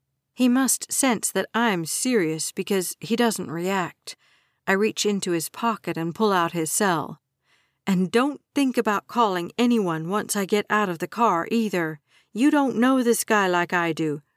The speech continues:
We're doing this his way." He lets out his breath. "Whatever you say."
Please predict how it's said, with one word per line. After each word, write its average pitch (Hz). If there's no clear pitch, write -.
We're 262
doing 233
this 208
his 220
way." 185
He 226
lets 214
out 202
his 185
breath. 196
"Whatever 165
you 170
say." 156